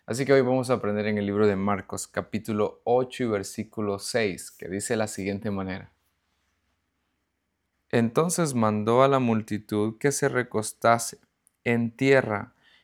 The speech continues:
y tomando los siete panes, habiendo dado gracias, los repartió,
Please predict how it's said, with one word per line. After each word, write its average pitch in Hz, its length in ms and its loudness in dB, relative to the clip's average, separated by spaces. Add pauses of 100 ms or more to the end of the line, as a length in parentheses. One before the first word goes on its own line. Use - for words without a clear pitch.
(100)
y - 100 -6
tomando 135 380 2
los 123 160 0
siete 135 280 -2
panes, 127 540 2
habiendo 110 600 0
dado 127 420 4
gracias, - 760 -2 (360)
los 107 880 -2
repartió, 110 800 0